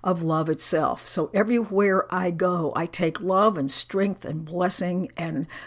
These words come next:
light, and I, I am just a one-person reservoir of what I and everybody else needs. Okay, see you tomorrow.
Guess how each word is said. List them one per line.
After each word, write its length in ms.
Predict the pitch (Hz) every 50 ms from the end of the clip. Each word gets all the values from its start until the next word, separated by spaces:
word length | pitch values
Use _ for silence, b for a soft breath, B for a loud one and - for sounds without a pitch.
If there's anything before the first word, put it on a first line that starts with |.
| B B B
light, 560 | 180 170 175 175 180 175 175 170 - - - -
and 400 | - 170 165 165 165 160 170 165 - B B B B B B B
I, 340 | - 170 175 170 170 175 - -
I 120 | - 190 196
am 220 | 185 170 170 170
just 240 | 160 180 175 - -
a 100 | 156 170
one-person 1120 | 170 170 165 175 180 190 180 185 185 185 - - - 196 180 180 - - 160 160 160 151 B B B B B B
reservoir 880 | 175 175 175 170 156 165 170 165 180 180 165 160 160 156 156 170 - -
of 160 | 170 165 175 165
what 200 | 175 180 - -
I 240 | 170 165 156 160
and 160 | 170 160 156 156
everybody 440 | - 156 165 143 156 156 160 151
else 240 | - 131 - - -
needs. 440 | - - - - - - - - - - _ _ b b b b b b b b b b -
Okay, 560 | 165 165 - - 247 277 269 208 180 185 185 190 - _ _ _ _ _ _ _ _
see 320 | - - - - - 151
you 120 | 156 160 165
tomorrow. 840 | 165 165 170 180 196 220 233 202 185 180 180 175 175 170 175 175